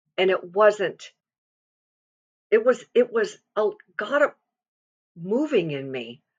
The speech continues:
I don't know if this is making any sense to you,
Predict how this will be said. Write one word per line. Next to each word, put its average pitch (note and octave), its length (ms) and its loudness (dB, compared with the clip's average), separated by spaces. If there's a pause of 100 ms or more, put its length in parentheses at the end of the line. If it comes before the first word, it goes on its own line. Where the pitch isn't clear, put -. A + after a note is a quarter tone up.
I - 80 2
don't F4 140 -6
know F4+ 140 2
if - 60 -20
this C4+ 180 -8
is A3+ 160 -12
making G3+ 460 0
any F#3+ 260 0
sense F3 420 -8
to - 120 -14
you, D3+ 360 -6